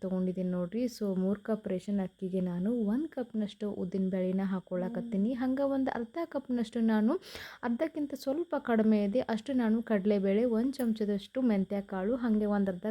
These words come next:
ಕಪ್ನಷ್ಟು ಸಾಬುದಾನಿನ ಹಾಕ್ಕೊಂಡ್ಬಿಟ್ಟು ಸ್ವಲ್ಪ ನಾವು ಒಂದು ಎರಡರಿಂದ ಒಂದು ಮೂರು ಬಾರಿ ನಾವು ಕ್ಲೀನಾಗಿ ವಾಶ್ ಮಾಡಿಕೊಂಡು ನೀರು ಹಾಕ್ಕೊಂಡು ನಾನು ಒಂದು ಐದರಿಂದ ಆರು ಗಂಟೆಗಳ ಕಾಲಷ್ಟು ನೆನೆಯಾಕ ಬಿಡಾಕತ್ತೀನಿ. So ಇವಾಗ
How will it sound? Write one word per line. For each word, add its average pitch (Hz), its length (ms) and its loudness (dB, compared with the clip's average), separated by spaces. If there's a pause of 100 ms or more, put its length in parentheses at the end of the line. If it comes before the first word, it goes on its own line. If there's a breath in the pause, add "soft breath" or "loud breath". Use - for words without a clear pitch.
ಕಪ್ನಷ್ಟು 202 440 -4 (120)
ಸಾಬುದಾನಿನ 226 720 2 (140)
ಹಾಕ್ಕೊಂಡ್ಬಿಟ್ಟು 196 640 -2 (680 loud breath)
ಸ್ವಲ್ಪ 320 280 2 (140)
ನಾವು 233 200 2
ಒಂದು 233 180 4
ಎರಡರಿಂದ 247 400 4
ಒಂದು 214 160 6
ಮೂರು 208 200 2
ಬಾರಿ 208 140 4 (100)
ನಾವು 208 180 0
ಕ್ಲೀನಾಗಿ 226 540 2
ವಾಶ್ 190 280 0 (100)
ಮಾಡಿಕೊಂಡು 196 500 0 (140)
ನೀರು 262 260 0
ಹಾಕ್ಕೊಂಡು 190 480 -2 (100)
ನಾನು 185 280 0
ಒಂದು 190 140 0 (440 loud breath)
ಐದರಿಂದ 254 400 4 (220)
ಆರು 233 200 0
ಗಂಟೆಗಳ 208 380 2 (160)
ಕಾಲಷ್ಟು 190 500 -2
ನೆನೆಯಾಕ 190 460 0
ಬಿಡಾಕತ್ತೀನಿ. 190 580 -2 (120)
So 196 200 0
ಇವಾಗ 190 180 2